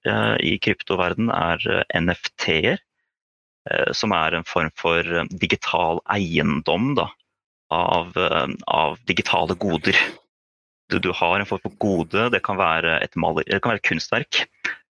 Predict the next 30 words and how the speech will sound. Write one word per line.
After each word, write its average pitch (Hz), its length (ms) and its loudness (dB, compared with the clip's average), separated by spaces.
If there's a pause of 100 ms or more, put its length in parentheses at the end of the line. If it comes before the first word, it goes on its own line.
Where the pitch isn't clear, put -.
(120)
eh, - 180 0
og - 120 -2
så 101 120 -2
bruker 87 520 0
du 98 60 0
da 90 240 0 (160)
hva 92 120 -2
som - 140 0
er 90 100 0
kalt - 280 -2
en 82 180 -4
N 87 180 2
F - 200 -4
T, 90 220 -2 (380)
heter - 300 0
non-fungible 90 1120 0
token, - 440 -2 (920)
eh, - 360 0
for 98 280 0 (120)
å, 92 440 2 (200)
for 90 320 2
å, - 460 0
som 104 120 0
representerer 90 640 0
eierskap - 760 0 (320)
over 85 400 0 (360)
det, 85 240 2 (240)
det, 73 420 2
det - 140 0
kunstverket. - 640 0